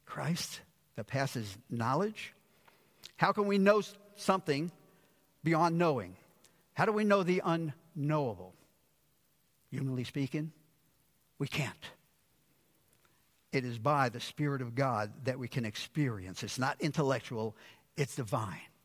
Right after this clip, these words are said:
It comes with salvation.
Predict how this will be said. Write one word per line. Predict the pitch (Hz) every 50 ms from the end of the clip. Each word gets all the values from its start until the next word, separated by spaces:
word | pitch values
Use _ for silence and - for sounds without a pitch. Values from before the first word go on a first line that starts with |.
| _ _ _ _ _ _ - - - - -
It | - 127 -
comes | - - 156 151 151 151 147 123 120
with | 123 113 120 139 139 131 - - -
salvation. | - - - 117 131 123 117 135 139 139 127 - - 107 101 110